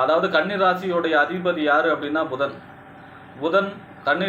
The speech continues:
ராசியிலே ஆட்சி பெறுகிறார், உச்சம் பெறுகிறார். ஆக புதனுடைய அதிதேவதை யாரு? மகாவிஷ்ணு, நின்ற பெருமாள்.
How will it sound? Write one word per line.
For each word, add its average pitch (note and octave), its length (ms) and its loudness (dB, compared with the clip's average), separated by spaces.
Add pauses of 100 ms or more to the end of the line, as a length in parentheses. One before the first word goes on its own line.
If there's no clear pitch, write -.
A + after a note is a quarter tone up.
ராசியிலே E3+ 420 2
ஆட்சி E3 320 0
பெறுகிறார், D#3+ 540 0
உச்சம் D#3 240 -4
பெறுகிறார். C3 420 -2 (320)
ஆக C3+ 480 2
புதனுடைய F3 480 0
அதிதேவதை E3 420 -2
யாரு? D3+ 380 0
மகாவிஷ்ணு, C3+ 540 -4
நின்ற D3+ 320 -4
பெருமாள். B2 420 -6